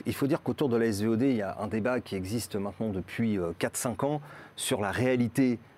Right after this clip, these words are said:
des audiences, puisque malheureusement, euh, on a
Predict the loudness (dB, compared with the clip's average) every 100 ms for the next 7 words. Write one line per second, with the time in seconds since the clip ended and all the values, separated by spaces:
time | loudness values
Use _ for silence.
0 | -8 -2 0 2 2 2 0 -2 -6 -6
1 | -4 0 0 0 0 -2 0 0 -2 -4
2 | -4 -2 -2 -4 -4 -4 -4